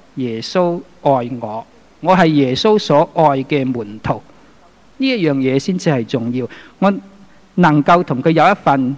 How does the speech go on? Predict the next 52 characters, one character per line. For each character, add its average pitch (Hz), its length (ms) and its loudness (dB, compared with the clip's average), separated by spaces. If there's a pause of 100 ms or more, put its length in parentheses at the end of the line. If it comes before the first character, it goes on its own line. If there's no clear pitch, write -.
(140)
感 139 320 -2
通 185 320 0
嘅 131 280 -6
愛， 131 180 0 (720)
呢 277 80 2
一 277 40 4
份 190 220 2
感 185 220 4
通 247 160 4
嘅 208 80 6 (120)
愛， 175 320 4 (200)
使 214 100 0
到 214 100 4
自 170 240 -6
己 160 280 0
同 139 180 0
耶 131 100 0
穌 202 160 -2
有 202 120 2
一 202 40 2
份 151 280 0 (160)
好 160 280 2
深 208 360 2
切 185 220 -2
嘅 143 200 -4
關 175 320 2
係 120 240 -4
啊！ 135 220 -6 (800)
我 208 100 2
能 147 220 2
夠 180 280 4 (460)
向 214 160 2
耶 156 160 0
穌 240 220 0
請 185 320 -2
求， 127 260 0
好 190 160 -2
似 180 140 -2
呢 196 140 -2
個 156 280 0 (380)
耶 139 120 0
穌 208 160 -2
所 190 200 2
愛 156 320 2
嘅 151 80 0
門 131 260 -4
徒， 127 180 -6 (180)
耶 180 100 2
穌 277 180 2
會 226 140 4
特 - 760 -8 (220)
別 175 140 0